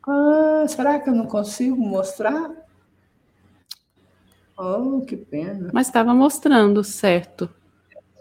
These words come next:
Speaker 1: Tava, mas é dentro, foi na hora de entrar no, na, na página,
Speaker 2: Foi.
Speaker 1: não foi?
Speaker 2: Foi, foi na hora de entrar na página.
Speaker 1: Tá parado? Então,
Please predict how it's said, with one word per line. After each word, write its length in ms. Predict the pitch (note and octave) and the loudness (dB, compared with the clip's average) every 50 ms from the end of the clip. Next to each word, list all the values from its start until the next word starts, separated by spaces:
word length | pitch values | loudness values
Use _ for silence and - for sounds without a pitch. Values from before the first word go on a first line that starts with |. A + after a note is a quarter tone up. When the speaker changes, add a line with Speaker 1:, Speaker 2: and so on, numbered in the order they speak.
| - - _ | -20 -14 _
Speaker 1:
Tava, 500 | - G3+ A3 D#4+ F4+ F#4 D4 F3+ D#3+ - - - - _ _ _ _ - | 0 0 0 2 0 -2 -4 -4 -4 -6 -8 -12 -20 _ _ _ _ -14
mas 360 | - F3+ F#3 F#3 F#3+ F#3+ G3+ | -10 -6 -4 -2 -2 0 2
é 80 | G#3 | 2
dentro, 400 | G3 F#3+ F3+ A3 B3 C4 A#3+ - | 2 4 4 4 4 4 2 2
foi 140 | - A#3 A#3 | 2 2 4
na 220 | A#3 A#3 A3 G#3+ A3 | 6 6 8 8 10
hora 240 | A3 A3+ A3+ A#3 | 8 8 6 4
de 120 | A#3 A3+ B3+ | 2 0 2
entrar 420 | B3+ C4 B3+ B3+ A#3+ A#3 A3+ A3+ | 2 2 2 2 2 4 4 4
no, 320 | A#3 A#3 A#3 A#3 A#3 A#3 - | 4 2 2 2 0 -2 -2
na, 720 | A3 A3+ A3 A3 A3 G#3+ G#3 G#3 G3+ F#3+ F#3+ F#3+ G#3+ A#3 - _ _ _ _ _ _ _ _ _ _ _ _ _ _ _ | -4 -2 -2 -2 -2 -2 -2 -2 -4 -4 -4 -6 -8 -12 -16 _ _ _ _ _ _ _ _ _ _ _ _ _ _ _
na 260 | - E3+ F#3+ G3 F#3+ | -16 -10 -8 -6 -6
página, 520 | F#3+ - C#4+ D4 C4 A3 G#3 G3 G#3 G#3+ G#3 | -2 0 0 2 2 2 0 0 -4 -4 0
Speaker 2:
Foi. 220 | G3+ F#3 F3 E3+ | 2 4 4 4
Speaker 1:
não 60 | E3+ F3 | 2 4
foi? 320 | D4 D#4 E4+ F4+ F#4 F#4 - _ _ _ _ _ _ _ - _ _ _ _ _ _ _ _ _ _ | 2 2 2 2 -2 -4 -4 _ _ _ _ _ _ _ -20 _ _ _ _ _ _ _ _ _ _
Speaker 2:
Foi, 360 | - - F#3+ F#3 F3 E3+ E3+ | -6 0 2 4 4 4 2
foi 180 | E3+ - F3 F3 | 0 -4 -2 -2
na 200 | F3 F3 F3 F3 | 0 0 2 2
hora 140 | F3 E3+ | 2 2
de 100 | F3 F3 | 4 6
entrar 200 | F3+ F#3 F3+ F3+ | 6 6 6 4
na 120 | F3 F3 F#3 | 0 -2 -2
página. 440 | F#3 - D#3+ D#3 D#3 E3 E3+ E3+ - - _ _ _ _ _ _ _ _ _ _ _ _ - | -2 -2 -2 -2 -2 -6 -6 -8 -10 -10 _ _ _ _ _ _ _ _ _ _ _ _ -12
Speaker 1:
Tá 120 | - G3 G3 | -8 -6 -6
parado? 640 | G3 A3 A3 A3+ A#3 A#3+ A#3+ A3+ G#3 F#3 F#3 F#3+ | -2 -2 0 0 0 0 0 0 0 0 -2 -6
Então, 600 | G3+ G3 - - C4 D4+ E4 F4 F4+ - D#4+ - | -8 -10 -6 -4 -2 -2 -2 -2 -6 -10 -14 -16